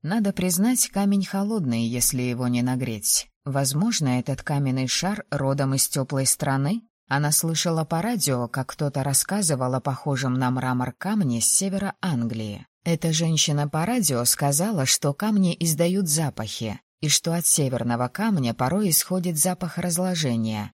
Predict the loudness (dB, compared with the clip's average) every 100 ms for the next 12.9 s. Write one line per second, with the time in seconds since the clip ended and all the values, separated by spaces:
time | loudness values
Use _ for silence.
0 | -6 0 0 0 -4 -2 -6 -2 -4 -2
1 | -4 -2 -2 -2 0 0 2 2 0 0
2 | -2 -2 -2 0 -2 0 -2 -2 -6 -4
3 | -4 -2 0 0 -2 -4 -2 -2 -2 -2
4 | -4 0 0 0 2 0 0 -2 -4 -14
5 | -8 -6 -2 0 2 2 2 2 0 0
6 | 0 0 2 0 0 0 2 2 0 0
7 | 2 2 0 0 -2 0 0 -2 -2 -2
8 | 0 2 2 2 2 2 2 0 -2 -2
9 | 0 2 2 2 2 0 0 -2 -2 -4
10 | -4 -4 -6 -8 _ _ -2 0 0 -4
11 | -4 -2 -2 -2 -2 0 0 0 -4 -4
12 | -2 0 -2 -4 -4 -2 0 -2 -4